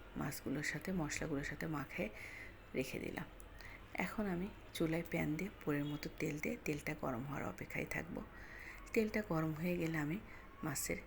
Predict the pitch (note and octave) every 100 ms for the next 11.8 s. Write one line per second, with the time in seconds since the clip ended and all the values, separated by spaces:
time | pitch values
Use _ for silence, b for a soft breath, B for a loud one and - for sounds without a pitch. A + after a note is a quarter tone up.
0 | - - D3+ - D#3 D#3 D#3 C3+ - -
1 | F3+ - - - - B B B - G3
2 | G#3 G3+ G3 - E3 - F3+ E3+ D3+ -
3 | F3+ E3 E3 - D3 C#3+ D3+ C#3+ - G#3
4 | - B B - - D#3 D3+ - - -
5 | F#3 - - E3+ B3 - - D#3 - D3
6 | D3+ D3+ - - D3 C3+ C#3+ D3+ D#3 D#2
7 | - - - - - - - - - -
8 | - - - - - - - - - F3+
9 | - F#3+ E3 E3 A3+ - - - - -
10 | D#3 D3+ - F#3 - D#3 - D#3+ - F3
11 | C#3 C#3+ D#3+ D3+ D3 - F#3+